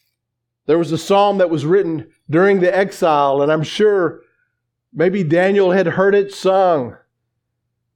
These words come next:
It goes something like this, "By the rivers of Babylon," speaking of the people of Israel, "we sat and wept for Zion. By the moping willows, we sadly hung there our harps.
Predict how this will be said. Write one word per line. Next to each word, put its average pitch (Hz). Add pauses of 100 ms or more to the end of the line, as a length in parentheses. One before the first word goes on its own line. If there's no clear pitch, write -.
(180)
It 151
goes 196
something 202
like 185
this, 196
"By 165
the 170
rivers 196
of 175
Babylon," 175 (720)
speaking 190
of 180
the 175
people 208
of 180
Israel, 180
"we 180
sat 208 (420)
and 175
wept 202 (220)
for 175
Zion. 185 (1300)
By 139
the 135
moping 175
willows, 143 (1300)
we 131
sadly 143
hung 139
there 127
our 120
harps. 131